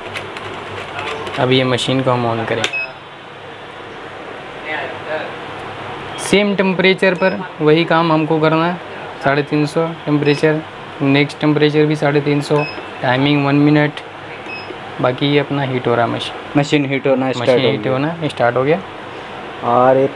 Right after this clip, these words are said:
Speaker 2: pipe लगा के इस मग वाला
Speaker 1: हाँ,
Speaker 2: मशीन
Speaker 1: ये
Speaker 2: में
Speaker 1: देखिए,
Speaker 2: आ
Speaker 1: जो
Speaker 2: गया।
Speaker 1: अटैचमेंट था coffee mugs का, मैंने
Speaker 2: जी।
Speaker 1: आपको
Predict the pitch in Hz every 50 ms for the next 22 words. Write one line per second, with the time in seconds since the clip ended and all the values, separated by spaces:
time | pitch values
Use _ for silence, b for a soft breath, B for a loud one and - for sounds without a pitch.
0 | - - - - - - - - 143 143 151 156 151 - 156 151 143 139 151 156
1 | 156 151 175 180 175 151 135 - - - 143 135 131 131 139 135 120 127 131 127
2 | 123 123 120 120 120 113 - 123 127 135 127 123 107 107 104 104 104 104 - 135
3 | 139 147 147 139 160 165 170 175 156 190 202 208 202 - 160 147 - 170 165 170
4 | 170 160 - - - 190 202 214 202 175 151 143 143 147 143 143 - 156 160